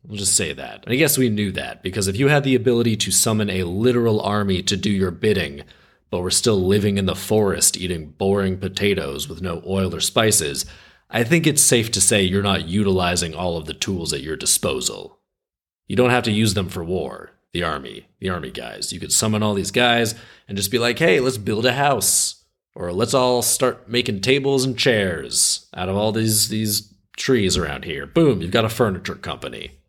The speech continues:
Great. It's essentially free labor for whatever you want. Anyway, I love this story. Let's adapt this thing. So,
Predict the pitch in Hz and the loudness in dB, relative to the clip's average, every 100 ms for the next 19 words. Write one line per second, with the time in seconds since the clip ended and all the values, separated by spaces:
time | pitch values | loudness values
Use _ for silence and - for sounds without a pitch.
0 | _ _ - 104 67 - - _ _ - | _ _ -2 -2 -2 -8 -10 _ _ -4
1 | 180 123 127 120 - 139 135 120 117 101 | 0 2 2 0 0 2 4 4 2 2
2 | 90 78 - _ _ _ - 113 98 92 | -2 -8 -12 _ _ _ -4 -2 -2 -2
3 | 101 123 110 98 95 90 69 62 - - | 0 2 2 2 0 -2 -6 -8 -6 -4
4 | 104 67 - - - - _ 143 165 135 | -4 -6 -12 -18 -20 -20 _ -2 2 2
5 | 101 85 - 95 82 80 80 - _ _ | 2 -2 -2 -2 -4 -6 -10 -14 _ _
6 | _ - 120 117 98 85 71 - 62 - | _ -2 0 0 -2 -2 -6 -8 -6 -6
7 | 60 - - 123 80 | -8 -6 0 2 0